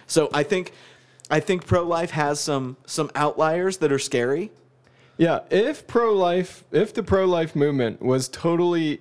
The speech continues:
Speaker 2: just about, "We want everybody to stay alive," and, you know, <laughs> and is anybody that has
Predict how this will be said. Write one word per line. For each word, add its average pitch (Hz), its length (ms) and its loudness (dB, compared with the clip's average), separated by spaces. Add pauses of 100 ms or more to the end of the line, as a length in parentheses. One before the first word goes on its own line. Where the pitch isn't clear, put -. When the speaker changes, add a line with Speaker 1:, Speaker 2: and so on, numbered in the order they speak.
(120)
Speaker 2:
just 156 300 -2
about, 139 420 2 (340)
"We 143 120 2
want 165 300 2
everybody 156 680 2
to 139 140 0
stay 147 300 0
alive," 131 520 2 (100)
and, 131 380 0
you 143 160 0
know, 131 320 0 (280)
<laughs> - 340 -4
and 185 220 0
is 156 300 -2 (160)
anybody 180 540 2
that 147 240 0
has 139 340 0